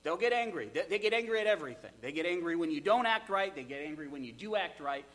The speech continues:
They're just angry. As a believer, this should never be named amongst us. We shouldn't be known as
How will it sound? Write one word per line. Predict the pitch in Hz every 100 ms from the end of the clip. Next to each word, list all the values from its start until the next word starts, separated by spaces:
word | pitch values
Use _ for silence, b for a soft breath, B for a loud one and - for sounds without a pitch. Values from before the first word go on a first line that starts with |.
| B B
They're | 165
just | 180 -
angry. | 143 147 113 101 - _ _ _ _ _ _ _ _ - - _ B B -
As | 233
a |
believer, | 226 196 180 202 160 135 123 120 - -
this | 160
should | - 147
never | 135 135 135 127
be | 127
named | 123 120 120
amongst | 120 123 135 143 -
us. | 127 -
We | 135
shouldn't | - 139
be | 131
known | 123 127 120
as | 110